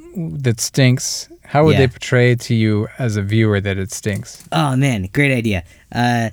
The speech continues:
Speaker 2: they, the, the Bloody Mary scene when they're in the bathroom, I for sure thought he was gonna be like, "What's that smell?" or something. Uh, I thought that would have been a cool pl-, uh, way to kinda highlight that, like, there's some other entity. That mu-, that must be from another movie or something.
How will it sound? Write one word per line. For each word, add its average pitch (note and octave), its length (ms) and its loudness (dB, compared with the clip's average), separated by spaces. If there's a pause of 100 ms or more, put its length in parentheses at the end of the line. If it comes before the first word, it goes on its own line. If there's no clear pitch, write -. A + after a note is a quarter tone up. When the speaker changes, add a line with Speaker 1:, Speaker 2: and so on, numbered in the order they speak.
(380)
Speaker 2:
they, D#3 580 0
the, C3 240 -2
the A#2 220 -2
Bloody D3 400 0
Mary C3+ 280 2
scene G#2 460 -2
when A#2 140 0
they're B2 100 0
in B2 120 0
the A2 80 -2
bathroom, G#2+ 480 -2 (300)
I - 140 -2
for D3 140 -4
sure D3 200 -2
thought B2 220 -2
he A2+ 80 -4
was A2+ 140 -2
gonna A#2 160 0
be A2+ 160 -2
like, G#2+ 200 -4
"What's A2 200 -4
that G2+ 180 -2
smell?" G#2 320 -4
or G2 100 -2
something. F2+ 540 -6 (420)
Uh, G2+ 300 -2
I G#2+ 60 -2
thought C3+ 180 -2
that C3+ 60 0
would C3 80 2
have B2 80 0
been A2+ 80 0
a A2 40 -8
cool A#2 220 -4
pl-, G#2+ 220 -12
uh, G2 440 -2
way G2+ 180 -2
to F#2+ 160 -2
kinda F#2+ 260 -4
highlight F#2+ 340 -4
that, F2+ 140 -4
like, F#2 140 -6
there's F2 140 -8
some G2 180 -4
other F2+ 280 -4 (420)
entity. G2 300 -6
That C#3 140 2
mu-, D#3 100 -2
that C3 140 -2
must C3+ 160 -2
be G2+ 80 -4
from F2 240 -4
another F2 240 -4
movie E2+ 320 -4
or E2+ 80 -6
something. F2 400 -10